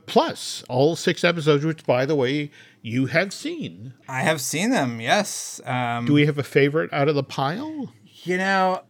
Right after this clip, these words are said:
Speaker 2: I was trying to think of this, Jim,
Speaker 1: Mm-hmm.
Speaker 2: which one was my favorite. It starts really strong.
Speaker 1: Mm-hmm.
Speaker 2: Now I don't have my notes with me, of course, so I can't actually reference which one. I don't wanna give away too much, but a lot of them intersect with the actual Zootopia movie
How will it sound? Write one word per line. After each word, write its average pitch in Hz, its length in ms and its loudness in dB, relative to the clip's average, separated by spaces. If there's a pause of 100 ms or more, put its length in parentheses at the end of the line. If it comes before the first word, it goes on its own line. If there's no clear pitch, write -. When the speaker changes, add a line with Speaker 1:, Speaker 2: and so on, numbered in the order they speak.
(180)
Speaker 2:
I 160 80 2
was 170 160 0
trying 196 260 2
to 202 60 -10
think 185 180 -4
of 143 120 -2
this, 135 220 -2
Jim, 123 380 -4
Speaker 1:
Mm-hmm. 117 80 -4
Speaker 2:
which 139 180 -4
one 135 280 -2
was 123 180 -2
my 120 160 -2
favorite. 117 720 -8 (240)
It 160 180 0
starts 220 600 2
really 165 420 2
strong. 131 680 2 (360)
Speaker 1:
Mm-hmm. 135 80 -8
Speaker 2:
Now 143 100 0
I 180 100 2
don't 143 200 0
have 131 80 -2
my 123 120 0
notes 117 260 -8
with 117 80 -12
me, 113 120 -10
of 113 100 -14
course, 113 200 -12
so 120 80 -12
I 117 60 -10
can't 117 220 -10
actually 113 220 -10
reference 117 460 -10
which 113 160 -14
one. 117 180 -8 (440)
I 131 100 -2
don't 151 80 4
wanna 190 160 0
give 165 140 0
away 160 160 4
too 143 220 -2
much, 127 260 0
but 143 160 2
a 147 60 0
lot 143 220 6
of 175 100 -2
them 175 340 4
intersect 156 720 2
with 135 160 -4
the 135 100 0
actual 131 440 -2
Zootopia 127 560 -4
movie 117 680 -8